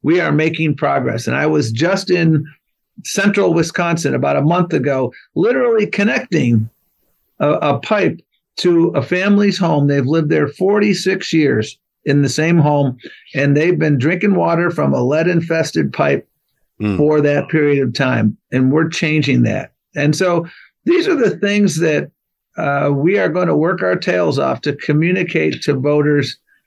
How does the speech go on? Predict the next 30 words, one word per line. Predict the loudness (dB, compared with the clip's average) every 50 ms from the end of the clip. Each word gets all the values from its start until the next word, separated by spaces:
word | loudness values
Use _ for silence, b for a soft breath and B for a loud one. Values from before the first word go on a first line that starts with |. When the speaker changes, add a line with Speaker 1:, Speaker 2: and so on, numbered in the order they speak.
| _ _ _ _ _
Speaker 1:
across | -4 -2 -2 0 0 0 0 0 0 -2 -2
the | -2 -2
country | 0 0 0 -2 0 0 0 0 0
that | 0 0 -2 -2 0
Joe | 0 0 0 0
Biden | 0 0 0 0 2 2 2 2
has | 2 2 0 0 -2
got | -2 -4 -2 -2 -2 -4 -4 -2
their | -2 -2 0 0
back, | 0 0 -2 -2 -2 -4 -4 -6 -8 -6
and | -4 0 2 2 2
we | 2 2 2 0 0
have | 0 -2 -2 -2 0 -2 -2 -4 -6 _ _ _ _ _ _ _ _ _ _ _ -6 -4 0
delivered | 2 2 2 2 2 2 2 2 2 2 0 0 -2 -4 -6 -8 -6
on | -4 -2 0 0 0
so | -2 -4 -6 -4 -2 0 2 2 2 0 0 -2 B B B B B
many | -2 0 0 0 -2 -2 -4 -4 -4
items | -4 -2 0 0 0 0 -2 -2 -4 -6 -8 _ _
of | -4 -4 -4 -6
progress | -6 -4 -2 0 0 0 0 0 0 0 0 -4 -6 -10 -14 _ -10 -4
for | -2 0 2 2 2 0 -2 -4 _ _ _ _ -2
people. | 2 2 2 2 2 2 0 0 -2 -4 _ -14 -10
Speaker 2:
Mm-hmm. | -8 -8 -8 -8 -10 -12 -12 -12 -10 -6
Speaker 1:
Um, | -6 -4 -4 -2 -2 -2 -2 -2 -2 -2 -4 -6 -8 _ -6 -4
a |
lot | -2 -2 0 0 0
more | 0 2 2
to | 2 0
do. | 2 2 0 0 0 -2 -6 -10 _ _ _ _ -4
And, | -2 0 0 0 -2